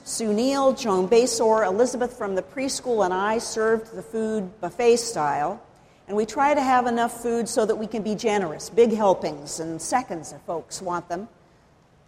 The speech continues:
Phil Boyle, a former city planner for San Anselmo, and high school junior James Conant, our intrepid dishwasher, served the milk, orange juice, and water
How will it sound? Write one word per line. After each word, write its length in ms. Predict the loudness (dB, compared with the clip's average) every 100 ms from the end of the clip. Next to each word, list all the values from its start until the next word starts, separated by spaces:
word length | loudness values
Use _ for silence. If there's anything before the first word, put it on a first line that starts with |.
| _
Phil 240 | 6 8
Boyle, 500 | 8 8 8 8 6
a 100 | 2
former 440 | 0 0 2 2 -2
city 560 | -4 -10 -4 -2 -2
planner 420 | -2 -2 0 -2 -4
for 140 | -6
San 280 | -4 -4 -2
Anselmo, 680 | -4 -2 0 0 0 -2
and 220 | -2 -6 -6
high 200 | -2 -2
school 280 | 0 0
junior 520 | 0 -2 -2 0 0 0
James 420 | -2 -4 -4 -8
Conant, 540 | -10 -6 -4 -4 -6
our 220 | -6 -4 -4
intrepid 680 | -8 -12 -6 -4 -2 -4
dishwasher, 680 | -6 -12 -6 -6 -6 -10 -14 -18 _ _ -16
served 500 | -6 -4 -4 -6 -8
the 80 |
milk, 400 | -2 0 0 -2 -10 -20 -6
orange 340 | -2 -2 -6
juice, 340 | -4 -4 -2 -6
and 180 | -8
water 400 | 2 4 4 2